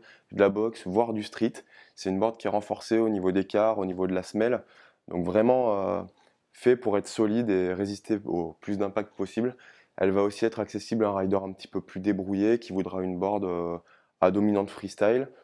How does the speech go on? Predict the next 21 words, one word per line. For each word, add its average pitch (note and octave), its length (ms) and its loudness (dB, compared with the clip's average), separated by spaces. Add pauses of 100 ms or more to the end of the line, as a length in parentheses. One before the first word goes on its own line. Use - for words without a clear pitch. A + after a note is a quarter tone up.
(180)
qui - 80 -6
a F2+ 60 0
un F2+ 60 0
bon G2 140 -2
soutien, G#2+ 420 0
euh, G#2 320 -2
sur - 240 -10
piste - 400 -6 (280)
et - 80 -6
qui - 120 -6
reste F#2 280 -2
assez, - 220 -6
euh, E2 640 -4 (480)
assez G2 260 -2
joueuse, G2 420 0
euh, F2 220 -2
plutôt - 260 -6
dans F#2 120 0
l'esprit F2 260 -4
d'un E2+ 100 -4
skate. - 320 -16